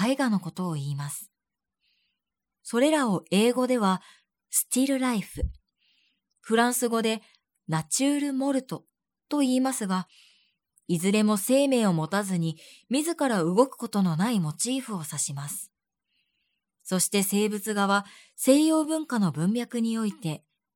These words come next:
バニタス、つまり儚さの偶意といった意味を伴います。近世以前の日本においては、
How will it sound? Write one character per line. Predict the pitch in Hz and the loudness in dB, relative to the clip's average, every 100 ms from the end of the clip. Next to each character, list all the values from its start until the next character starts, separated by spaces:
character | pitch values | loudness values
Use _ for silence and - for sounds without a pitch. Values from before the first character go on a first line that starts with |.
| _ - | _ -2
バ | 185 | 0
ニ | 254 233 | 0 -2
タ | 170 | -6
ス、 | - - - _ _ _ _ _ - | -8 -12 -18 _ _ _ _ _ -12
つ | - | -4
ま | 277 | 0
り | 247 202 196 - - - | 2 2 0 -8 -20 -10
儚 | 175 - 277 311 | -6 -2 0 0
さ | 302 | 0
の | 247 170 | 0 0
偶 | - 165 233 | 0 -2 0
意 | 254 | 0
と | 269 | 0
い | |
っ | 254 | -2
た | - 254 | -2 -2
意 | 247 | 0
味 | 254 208 | 0 -2
を | |
伴 | 165 135 147 160 | -4 -6 -6 -4
い | 156 | -4
ま | 147 143 | -6 -8
す。 | - - _ _ _ _ _ _ _ _ _ _ _ _ _ _ - | -12 -14 _ _ _ _ _ _ _ _ _ _ _ _ _ _ 0
近 | 254 254 | 2 2
世 | - 196 | 2 2
以 | 202 220 | 2 0
前 | 226 | 0
の | 202 | 2
日 | 170 170 | 2 0
本 | 170 247 | 0 0
に | 220 196 | 2 2
お | |
い | 202 | 2
て | 196 180 | -2 -4
は、 | 165 | -4